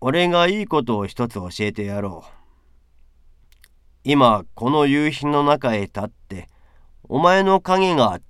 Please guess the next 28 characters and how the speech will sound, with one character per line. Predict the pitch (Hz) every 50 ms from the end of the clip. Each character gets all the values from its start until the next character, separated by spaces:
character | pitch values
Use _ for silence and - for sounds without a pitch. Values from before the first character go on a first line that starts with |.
| - -
地 | - - - 190 208
に | 208 180 135 107
映 | 95 92
っ | - - - 139
た | 135 - _ - 82 82
ら、 | 78 - - - _ _ _ _ _ _ _ _ _ _ _ _ _ _ _ _ _
そ | - - 107 104
の | 101 101 101
胸 | 92 85 90 101 113 131 160 180
に | 175 156 135
当 | 117 110 113
た | - 120 117
る | 117 120 117
と | 123 117 117
こ | - 120 120
ろ | 120 123 117
を | 95 80 82 - - _ _ _ _ _ _ _ _ _ _ _
夜 | 87 101 107
中 | 117 127 123 135 135 127
に | 117 101
掘 | 95 101 117 131
っ |
て | 131 - _ - 104 95
み | 98 104 110
る | 107 101 90
が | 85 78
い | 78 82 82 85
い。 | -